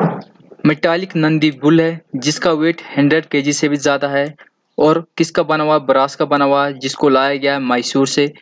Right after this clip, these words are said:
Guys, वो कहाँ पे है? इसके entrance गेट पे है, जो face कर रहा है जो स्टैचूज है शिवा,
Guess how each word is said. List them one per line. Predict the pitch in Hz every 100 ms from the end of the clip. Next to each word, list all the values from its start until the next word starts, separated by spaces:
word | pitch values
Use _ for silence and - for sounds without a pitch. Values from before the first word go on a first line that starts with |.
| _ -
Guys, | 135 151 151
वो | 147
कहाँ | 143 143 135
पे | 147
है? | 165 185 _
इसके | - 139 -
entrance | 165 - 135 131 143 143 - -
गेट | 127 127 135
पे | 147 147
है, | 165 _ -
जो | 135
face | 135 147 156
कर | - 143
रहा | 135 131
है | 143 165 _ _ _
जो | 127 135 135
स्टैचूज | 127 - 131 - 143 135
है | 139 151 - _ _ -
शिवा, | - - 127 127 135